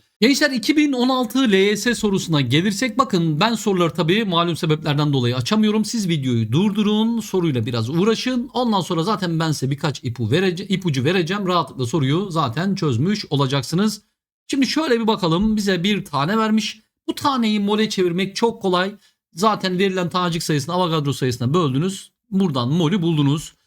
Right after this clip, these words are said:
Şimdi buradaki atomla ilgili olayları da siz zaten biliyorsunuz. Atomda arkadaşlar şurası proton, şurası nötron, şurası da kütle numarası. Yani buradaki hesaplardan protonla nötron değerlerini bulup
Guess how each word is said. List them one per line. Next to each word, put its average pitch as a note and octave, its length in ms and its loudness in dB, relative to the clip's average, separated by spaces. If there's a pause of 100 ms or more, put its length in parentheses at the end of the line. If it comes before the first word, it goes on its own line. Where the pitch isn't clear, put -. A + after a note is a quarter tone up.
(240)
Şimdi C4+ 440 2
buradaki A#3+ 640 0
atomla A3 500 0
ilgili G3+ 360 0
olayları F#3+ 540 0
da F3+ 80 0
siz D#3+ 220 -6
zaten D#3 500 -2
biliyorsunuz. F3 580 0 (340)
Atomda A3 440 0
arkadaşlar D#3 420 -2
şurası D3+ 380 -4
proton, C#3+ 420 -2
şurası D#3 400 -4
nötron, D3+ 360 -2
şurası C#3+ 300 -4
da E3+ 80 -4
kütle D#3 280 -4
numarası. E3+ 520 0 (400)
Yani G#3+ 200 2
buradaki G#3 280 0
hesaplardan F3+ 640 -2
protonla F#3 440 -2
nötron E3+ 420 0
değerlerini C#3 440 0
bulup E3 280 0